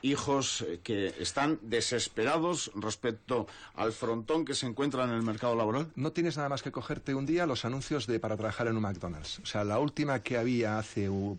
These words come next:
Speaker 2: poco más de medio año era que querían a un tío en McDonald's, un, un chico, una chica, era igual, una persona que tuviese, eh, un, ya pr-, prácticamente un proficiency en inglés,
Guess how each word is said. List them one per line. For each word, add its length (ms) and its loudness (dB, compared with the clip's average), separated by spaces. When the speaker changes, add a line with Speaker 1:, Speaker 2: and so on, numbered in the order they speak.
Speaker 2:
poco 200 -2
más 180 2
de 80 0
medio 240 4
año 320 2
era 240 2
que 140 0
querían 380 2
a 40 2
un 120 0
tío 460 2
en 140 0
McDonald's, 560 2
un, 220 2
un 120 0
chico, 240 -2
una 140 2
chica, 420 0
era 140 0
igual, 240 2
una 140 0
persona 400 0
que 120 -2
tuviese, 680 2
eh, 500 2
un, 360 2
ya 220 0
pr-, 140 -4
prácticamente 420 0
un 40 -2
proficiency 480 0
en 80 2
inglés, 460 0